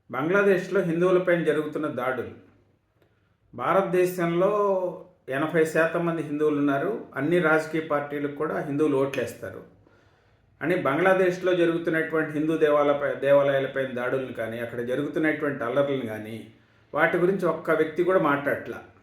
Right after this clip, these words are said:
ఒకే ఒక వ్యక్తి పవన్ కళ్యాణ్ గారు మాట్లాడుతున్నారు.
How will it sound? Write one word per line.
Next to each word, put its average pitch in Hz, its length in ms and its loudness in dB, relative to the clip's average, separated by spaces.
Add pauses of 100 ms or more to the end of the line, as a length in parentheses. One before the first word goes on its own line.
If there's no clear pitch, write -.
(880)
ఒకే 135 220 0
ఒక 175 220 4
వ్యక్తి 151 720 0 (520)
పవన్ 151 200 2
కళ్యాణ్ 143 280 2
గారు 127 160 -2
మాట్లాడుతున్నారు. 110 720 -10